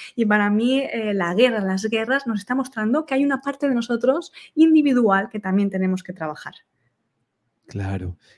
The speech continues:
Speaker 2: Y yo le quiero sumar a lo que usted está diciendo, Raquel, que está diciendo cosas maravillosamente hermosas.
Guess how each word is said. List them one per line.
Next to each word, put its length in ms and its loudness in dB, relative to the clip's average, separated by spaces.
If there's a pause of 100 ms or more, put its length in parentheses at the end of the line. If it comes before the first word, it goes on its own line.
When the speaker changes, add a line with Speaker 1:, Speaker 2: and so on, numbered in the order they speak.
(100)
Speaker 2:
Y 100 0
yo 140 8
le 100 10
quiero 220 6
sumar 580 -2
a 80 -8
lo 100 -4
que 80 -12
usted 140 -12
está 160 -4
diciendo, 400 0
Raquel, 300 -2
que 60 -8
está 140 -2
diciendo 260 0
cosas 300 0
maravillosamente 1080 0
hermosas. 720 -2